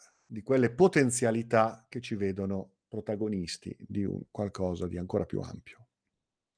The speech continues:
Ipsos novantatré, L'esoterismo di una nuova era, One Books Edizioni,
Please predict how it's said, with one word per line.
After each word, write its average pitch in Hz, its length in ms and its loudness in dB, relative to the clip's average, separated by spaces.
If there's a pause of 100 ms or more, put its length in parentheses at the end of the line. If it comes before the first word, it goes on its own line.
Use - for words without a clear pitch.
(880)
Ipsos 135 400 12
novantatré, 131 680 12
L'esoterismo 110 560 4
di 107 80 6
una 107 120 8
nuova 117 320 10
era, 196 400 6
One 123 420 8
Books 120 320 2
Edizioni, 160 760 4